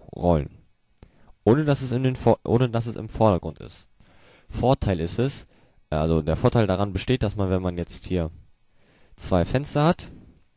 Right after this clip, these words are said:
und man, äh, schreibt hier zum, hier ist zum Beispiel jetzt Word auf, ähm,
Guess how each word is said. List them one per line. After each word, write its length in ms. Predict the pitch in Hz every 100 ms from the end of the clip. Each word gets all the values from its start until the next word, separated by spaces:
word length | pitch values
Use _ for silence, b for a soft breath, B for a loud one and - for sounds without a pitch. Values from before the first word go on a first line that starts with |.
| B B B B -
und 160 | - 110
man, 280 | 104 98 90
äh, 220 | 87 87
schreibt 360 | - 131 139 -
hier 100 | -
zum, 220 | 101 92
hier 180 | 95 104
ist 100 | -
zum 80 | 95
Beispiel 300 | 85 - 76
jetzt 160 | -
Word 280 | 92 107 -
auf, 260 | - 101 - _
ähm, 420 | - 95 87 85